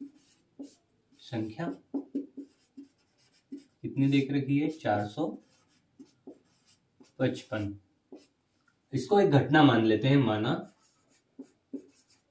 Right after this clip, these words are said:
माना चित आने की घटना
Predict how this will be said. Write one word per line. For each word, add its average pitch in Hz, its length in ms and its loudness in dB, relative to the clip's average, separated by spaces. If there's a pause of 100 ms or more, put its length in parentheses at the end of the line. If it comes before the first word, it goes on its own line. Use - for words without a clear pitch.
माना 110 520 -4 (2750)
चित - 360 -2 (2750)
आने 107 340 -2 (840)
की 123 520 0 (3500)
घटना 110 380 -4